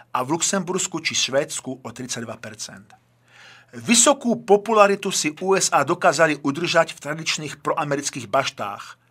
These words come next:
Poľsku, Kosove a Albánsku. Aj keď ani tu sa nevyhli menším stratám. V prvej desiatke európskych krajín, ktoré najviac podporujú Spojené štáty americké, sa ale prekvapujúco umiestnili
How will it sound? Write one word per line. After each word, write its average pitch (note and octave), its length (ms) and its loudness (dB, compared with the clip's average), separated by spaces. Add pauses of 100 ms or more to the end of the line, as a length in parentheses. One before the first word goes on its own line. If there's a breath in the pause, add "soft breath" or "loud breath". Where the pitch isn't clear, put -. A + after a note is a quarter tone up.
(360)
Poľsku, D3+ 560 2 (640)
Kosove D#3+ 480 2 (400 soft breath)
a C#3 80 -4
Albánsku. C3 720 -2 (720 soft breath)
Aj E3 160 8
keď - 240 2
ani G3+ 320 6
tu B3 160 0
sa D#3 160 6
nevyhli D#3+ 720 -2 (480)
menším C3 320 -4
stratám. A2+ 480 -14 (480 soft breath)
V - 80 -20
prvej C#4 320 6
desiatke A3 640 2
európskych F3+ 560 0
krajín, E3+ 480 6
ktoré D3 160 -2
najviac E3 480 2
podporujú D#3+ 560 -4
Spojené D#3 400 -4
štáty D3+ 400 -2
americké, C#3+ 800 -4 (240 loud breath)
sa - 320 6
ale E3+ 240 8
prekvapujúco G#3+ 800 2
umiestnili D#3+ 720 -4